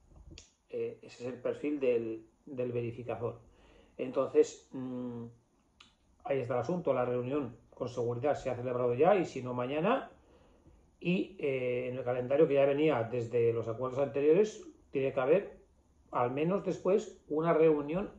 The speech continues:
cada mes para seguir hablando del conflicto. ¿Yo qué he hecho este fin de semana? Pues me he ido a Figueras, Girona,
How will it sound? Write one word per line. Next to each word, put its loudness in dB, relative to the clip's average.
cada -2
mes -8
para -2
seguir -2
hablando 0
del 4
conflicto. -8
¿Yo -2
qué -2
he 0
hecho 0
este 2
fin -2
de -6
semana? -4
Pues -6
me -4
he -4
ido -6
a -8
Figueras, -6
Girona, -6